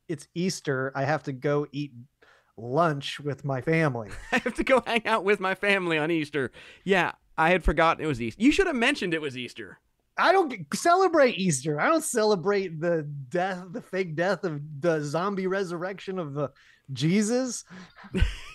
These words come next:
Speaker 2: You would, you would celebrate the zombie resurrection of, um, Keith Moon, or
Speaker 1: I would, yes, yes, I would do that. <laughs>
Speaker 2: Or, um, that's all.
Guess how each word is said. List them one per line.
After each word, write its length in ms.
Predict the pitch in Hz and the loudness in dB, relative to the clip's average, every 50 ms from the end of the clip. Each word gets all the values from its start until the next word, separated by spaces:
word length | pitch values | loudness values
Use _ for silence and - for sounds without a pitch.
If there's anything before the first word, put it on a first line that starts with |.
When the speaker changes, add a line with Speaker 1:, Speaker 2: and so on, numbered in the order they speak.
| - - | -6 -4
Speaker 2:
You 200 | 226 254 247 - | 0 2 2 2
would, 140 | 233 214 - - - | 2 2 0 -4 -10
you 200 | - 190 214 226 | -4 0 2 2
would 120 | 233 220 185 | 2 0 0
celebrate 520 | - - 208 190 196 170 190 196 - - | 0 0 0 0 0 0 -2 -2 -2 -4
the 120 | 156 156 | -4 -6
zombie 640 | 135 131 170 170 175 180 185 180 185 180 180 185 185 - - - - - | -4 -4 -4 -4 -2 -4 -4 -6 -8 -8 -10 -12 -12 -14 -18 -20 -10 -2
resurrection 760 | 143 170 170 160 170 165 165 165 165 - - 175 170 165 170 | 0 2 2 2 2 2 2 0 0 0 0 0 0 0 -2
of, 360 | - - 131 135 131 127 123 | -4 -6 -4 -4 -4 -4 -4
um, 640 | - 113 127 127 120 117 117 117 107 104 98 92 - _ _ _ _ _ _ _ _ _ _ _ _ - | -6 -6 -6 -4 -4 -4 -6 -6 -6 -8 -10 -14 -16 _ _ _ _ _ _ _ _ _ _ _ _ -8
Keith 260 | - - 185 165 - | -4 -4 -2 -2 0
Moon, 400 | 131 143 165 196 240 294 330 381 403 381 349 - - - - _ _ _ _ _ _ - | 2 2 4 4 4 4 2 2 2 0 0 -4 -12 -20 -20 _ _ _ _ _ _ -6
or 880 | 151 151 151 151 147 147 151 151 151 147 143 143 139 135 127 127 - - _ _ _ _ _ _ _ _ _ | -2 0 0 2 2 2 4 4 2 2 2 0 0 0 -2 -4 -6 -12 _ _ _ _ _ _ _ _ _
Speaker 1:
I 100 | - 151 | -8 -6
would, 280 | 143 143 156 160 151 160 | -2 0 0 0 0 -2
yes, 460 | 156 151 147 135 135 147 - - - 185 | 0 0 0 0 0 -2 -6 -10 -14 -10
yes, 400 | 151 147 139 135 151 156 - - | -6 -4 -4 -4 -2 0 2 2
I 60 | 139 | 2
would 160 | 143 147 147 | 2 0 -2
do 140 | 135 135 131 | -4 -4 -4
that. 320 | 127 127 127 147 180 185 - _ - - - | -4 -4 -6 -6 -8 -10 -14 _ -12 -10 -10
<laughs> 240 | - - - _ - | -10 -12 -16 _ -6
Speaker 2:
Or, 440 | 151 151 151 156 160 160 160 156 - | -2 2 4 6 6 6 6 4 2
um, 880 | 147 151 151 151 151 147 143 143 143 147 147 147 147 147 147 151 147 147 - _ _ _ _ _ _ _ _ _ _ _ _ _ _ _ _ _ _ - | 0 0 0 0 0 0 -2 -2 -4 -6 -8 -8 -8 -6 -6 -6 -8 -8 -12 _ _ _ _ _ _ _ _ _ _ _ _ _ _ _ _ _ _ -10
that's 160 | - 123 127 | -8 -4 -4
all. 200 | 90 65 - | -6 -6 -8